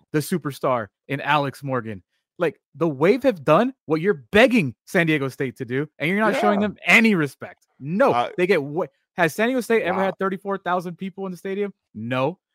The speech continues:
Speaker 2: It's new.
Speaker 1: No.
Speaker 2: Stadium's two years old.
Speaker 1: Oh, does San Di-, so San Diego State's played there the same amount of time as the Wave. In fact, like, literally the same amount of time. Like,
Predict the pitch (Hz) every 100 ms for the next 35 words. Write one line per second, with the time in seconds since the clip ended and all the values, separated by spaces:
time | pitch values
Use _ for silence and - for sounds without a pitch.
0 | _ - 120 135 170 139 131 160 254 196
1 | 104 _ _ _ _ _ - 165 165 151
2 | 180 175 165 160 147 87 - _ _ _
3 | _ _ _ _ _ _ - 120 120 131
4 | 107 147 156 - - 117 175 170 175 170
5 | 165 - 170 165 120 - 135 160 175 170
6 | 165 147 135 123 127 104 92 _ _ _
7 | _ _ - 135 - 220 269 _ _ _
8 | _ _ _ _ _ _ _ - 165 151
9 | - 113 123 190 254 247 254 240 _ -
10 | 110 160 - - 135 175 180 160 156 131
11 | 98 92 - 139 123